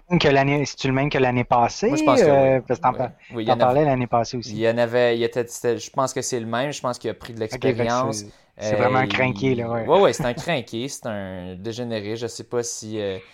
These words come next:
Speaker 2: il a peut-être été tombé sur une stache de drogue, puis là, il a pris ces drogues-là, puis là, c'est comme un, un,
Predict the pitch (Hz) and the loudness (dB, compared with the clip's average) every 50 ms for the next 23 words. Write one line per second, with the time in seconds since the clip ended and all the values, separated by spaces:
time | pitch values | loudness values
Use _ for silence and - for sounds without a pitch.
0 | _ _ _ _ _ _ _ - - 98 92 92 87 90 90 _ - - 113 - | _ _ _ _ _ _ _ -20 -16 -14 -12 -10 -10 -10 -10 _ -10 -10 -10 -10
1 | _ - 107 101 - - 117 - - 120 110 104 107 107 120 113 - - - - | _ -10 -10 -10 -10 -14 -18 -14 -10 -10 -8 -8 -8 -8 -8 -8 -8 -10 -12 -12
2 | 98 92 98 - - - - - 117 113 117 107 - - - 90 98 101 101 110 | -14 -14 -12 -12 -12 -12 -6 -4 -4 -4 -4 -8 -14 -16 -12 -12 -12 -8 -8 -8
3 | 110 107 113 117 120 120 120 117 - - - 104 107 107 104 101 98 - - - | -6 -6 -6 -4 -4 -4 -6 -8 -12 -18 -14 -12 -10 -8 -8 -8 -10 -10 -12 -12
4 | - - - - - 285 - 180 - - 208 165 151 - 175 - - 220 - - | -8 -8 -8 -6 -6 -2 -2 -2 0 0 -2 0 0 0 0 0 2 0 0 2
5 | - 196 - 113 107 104 - - - 92 87 - _ _ _ _ _ _ _ - | 0 0 0 0 -2 -4 -4 -6 -6 -10 -14 -16 _ _ _ _ _ _ _ -18
6 | - 98 92 85 | -14 -14 -12 -12